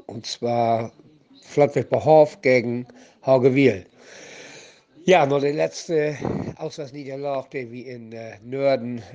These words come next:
letztes Wochenende, äh, instecken mussten, bis, äh, bis am Skirt, wo wir natürlich für Dorf in Husum ein bisschen was Glück machen. Und, äh, da kam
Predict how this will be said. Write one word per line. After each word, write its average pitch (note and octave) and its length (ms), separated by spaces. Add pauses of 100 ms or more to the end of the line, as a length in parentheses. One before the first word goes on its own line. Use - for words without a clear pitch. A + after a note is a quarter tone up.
letztes C3 440
Wochenende, A#2+ 640
äh, A2 340
instecken B2+ 500
mussten, B2 280
bis, G#2+ 220 (320)
äh, B2 140
bis A#2+ 160
am B2+ 180
Skirt, C3+ 460 (640)
wo C#3 180
wir C3+ 80
natürlich C3 400
für C#3 100
Dorf C3+ 280
in A#2 80
Husum C#3 320
ein B2 100
bisschen B2+ 240
was A#2+ 140
Glück D3 180
machen. D3 340 (1000)
Und, C3+ 260
äh, C3+ 140
da A#2+ 120
kam C3 460